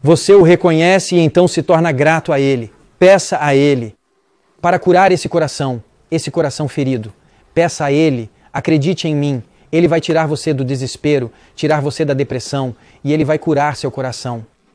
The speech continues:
Isso é uma garantia. Então peça a orientação somente a ele, sem intermediários entre você e aquele que o criou, seu criador, aquele que o formou. Exatamente.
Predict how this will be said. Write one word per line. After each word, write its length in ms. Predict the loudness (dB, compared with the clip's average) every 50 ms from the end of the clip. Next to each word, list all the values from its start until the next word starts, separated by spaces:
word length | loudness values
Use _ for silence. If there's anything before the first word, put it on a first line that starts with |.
| _ _ _ _ _
Isso 200 | -2 -2 0 0
é 40 | -2
uma 100 | 0 0
garantia. 500 | 0 0 -2 -2 -6 -6 -8 -8 -10 -12 _ _ _ _
Então 240 | -4 -2 0 -2 0
peça 420 | 2 2 2 2 2 -2 -6 -6 -4
a 120 | -2 2
orientação 680 | 4 4 4 4 2 -2 -4 -6 -8 -8 -10 -10 -10 -14 _ _
somente 400 | -6 -4 -2 0 0 -2 -2 -2
a 40 | -2
ele, 260 | 0 0 -2 -2 -6 -12 _
sem 340 | _ -16 -6 -4 -2 -2 0 0
intermediários 720 | -2 0 0 0 -2 -2 -2 -2 -2 -2 -2 -2 -2 -4
entre 180 | -6 -6 -8 -8
você 360 | -8 -8 -4 0 0 0 0 -2 _ _ _
e 80 | -4
aquele 260 | -4 -2 -2 -2 -2 -2
que 100 | -2 -4
o 40 |
criou, 340 | -4 -4 -2 -2 -2 -2 -4 -8 _
seu 200 | -6 -2 -2 -2
criador, 460 | -2 -2 -4 -2 -2 -2 -2 -4 -6 _ _ _ _
aquele 340 | -10 -8 -4 -4 -4 -2
que 100 | -2 -6
o 20 | -6
formou. 360 | -6 -6 -8 -8 -8 -10 -14 _ _ _ _ 2
Exatamente. 1000 | 2 2 2 2 -2 -4 -6 -6 -6 -8 -8 -6 -6 -8 -10 -14 -16 -20 -20